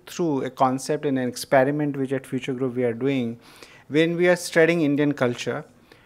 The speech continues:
we are studying Indian fashion, we are studying the way Indian women or Indian men would like to wear, the way would like to manage the paradoxes,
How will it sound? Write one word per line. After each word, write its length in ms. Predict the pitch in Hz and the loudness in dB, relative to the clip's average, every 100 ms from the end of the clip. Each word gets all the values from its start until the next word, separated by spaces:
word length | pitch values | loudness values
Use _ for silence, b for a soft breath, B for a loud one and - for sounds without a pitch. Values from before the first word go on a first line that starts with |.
| b - | b -4
we 100 | 151 | -2
are 40 | |
studying 440 | 147 - 156 156 156 | -2 -2 -2 0 0
Indian 280 | 139 139 | 0 0
fashion, 560 | 131 131 110 - 131 139 - - 139 | -2 -2 -2 -4 -10 -12 -16 -18 -4
we 80 | 139 | -4
are 40 | |
studying 540 | - 143 143 147 147 | -2 -2 -2 -2 -2
the 100 | 131 | -4
way 220 | 131 147 143 | 0 2 2
Indian 340 | 135 143 135 | 2 2 2
women 380 | 131 131 135 139 | 2 2 0 0
or 140 | 123 | 0
Indian 460 | 123 123 123 123 120 | 0 0 -2 -4 -2
men 200 | 127 135 | -2 0
would 160 | 131 123 | -2 0
like 300 | 110 110 - | -2 -2 -2
to 260 | 135 131 B B B | 0 0 B B B
wear, 320 | 120 127 127 | 0 4 4
the 160 | 131 135 | 2 0
way 140 | 131 | 0
would 180 | 139 135 | 2 2
like 320 | 131 123 - | 4 2 0
to 240 | - 143 135 B B B B B B | -4 -2 -2 B B B B B B
manage 400 | 135 139 156 170 | 2 6 6 4
the 100 | 165 | 2
paradoxes, 840 | 139 135 131 127 - - 151 - | 4 6 6 4 0 -4 -4 -6